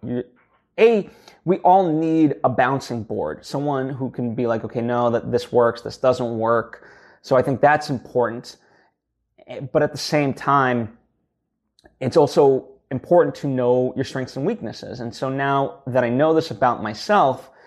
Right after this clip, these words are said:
I can be much more cognizant. And in fact, I am a lot more cognizant. And, you know, not that I wasn't doing it before, but I really love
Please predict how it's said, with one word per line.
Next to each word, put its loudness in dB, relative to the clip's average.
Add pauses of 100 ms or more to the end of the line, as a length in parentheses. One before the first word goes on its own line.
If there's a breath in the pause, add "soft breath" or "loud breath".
(460 soft breath)
I 4
can -4
be 4
much 0
more -2
cognizant. -4 (140)
And -10
in -10
fact, -4 (100)
I -4
am 0
a 2
lot 4
more 0
cognizant. -2 (400 soft breath)
And, -4 (280)
you -4
know, 0
not 0
that 4
I 4
wasn't 2
doing 0
it -8
before, 2
but 0
I 2
really 2
love -2